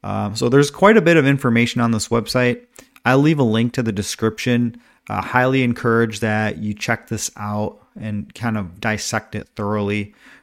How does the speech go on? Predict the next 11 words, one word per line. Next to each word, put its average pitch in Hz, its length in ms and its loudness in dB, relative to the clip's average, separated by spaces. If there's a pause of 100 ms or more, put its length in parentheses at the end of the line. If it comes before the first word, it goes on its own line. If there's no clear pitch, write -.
rather 151 260 10
than 135 200 4
me 131 160 6
just 117 180 -2
kind 120 180 0
of 107 140 -2
reading 113 260 0
it 110 100 -2
off 107 220 0
super - 440 -8
quick. - 580 -6